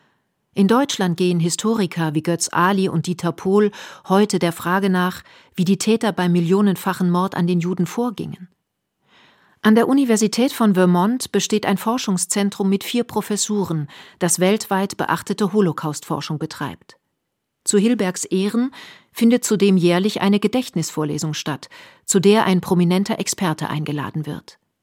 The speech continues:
Professor Alan Steinweiss erzählt, was mit der Bibliothek von Hilberg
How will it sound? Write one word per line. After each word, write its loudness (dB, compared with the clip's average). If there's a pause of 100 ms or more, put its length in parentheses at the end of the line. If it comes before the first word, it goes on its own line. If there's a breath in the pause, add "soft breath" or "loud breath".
(640)
Professor 0
Alan 0
Steinweiss -2
erzählt, -2 (380 loud breath)
was 0
mit 2
der 2
Bibliothek -2
von 0
Hilberg 0